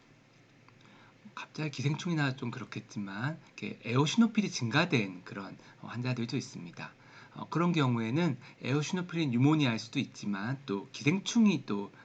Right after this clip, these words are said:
꽤 많기 때문에 기생충 검사를 한번 해보고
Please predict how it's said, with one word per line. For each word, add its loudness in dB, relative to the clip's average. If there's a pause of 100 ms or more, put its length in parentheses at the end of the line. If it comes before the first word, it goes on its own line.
(120)
꽤 -4
많기 -6
때문에 -4 (340)
기생충 0
검사를 -4
한번 -4
해보고 -2